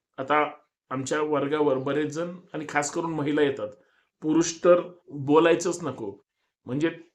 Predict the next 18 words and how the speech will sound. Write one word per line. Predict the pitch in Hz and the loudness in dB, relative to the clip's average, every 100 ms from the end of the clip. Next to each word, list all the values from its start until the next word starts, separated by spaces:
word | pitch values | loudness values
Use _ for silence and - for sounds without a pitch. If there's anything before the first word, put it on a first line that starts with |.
| _ | _
त्यांना | 147 147 170 | 0 2 0
त्यांच्या | 170 156 165 175 | 0 -2 -4 -2
शरीराची | 175 160 160 151 - | 0 0 -2 -4 -6
काळजीच | - 139 143 151 143 | -4 0 0 -2 -8
नाही. | 123 95 - _ _ _ _ _ _ _ _ _ _ _ _ _ _ _ _ - | -10 -12 -16 _ _ _ _ _ _ _ _ _ _ _ _ _ _ _ _ -2
खास | 160 170 | 2 4
करून | 202 208 | 4 2
महिला | 196 170 175 185 208 - _ _ _ _ - | 2 2 4 4 2 -6 _ _ _ _ -8
बऱ्यापैकी | 143 143 147 143 123 127 | 0 0 2 -2 -4 -6
येतात. | 117 - 87 - _ _ _ _ _ _ _ _ | -8 -10 -14 -16 _ _ _ _ _ _ _ _
काय | - 220 | 2 2
करतात | 220 208 214 196 180 | 2 -2 -2 -4 0
ते? | 185 | 0
दोन | 175 165 | 2 0
चार | 160 190 | 0 -2
दिवस | 165 170 175 175 - - - _ _ _ _ _ _ _ _ _ _ - | 2 2 2 -4 -10 -14 -18 _ _ _ _ _ _ _ _ _ _ -6
योगाला | 139 135 147 147 | 0 2 2 0
सुरुवात | - 139 143 | 0 0 0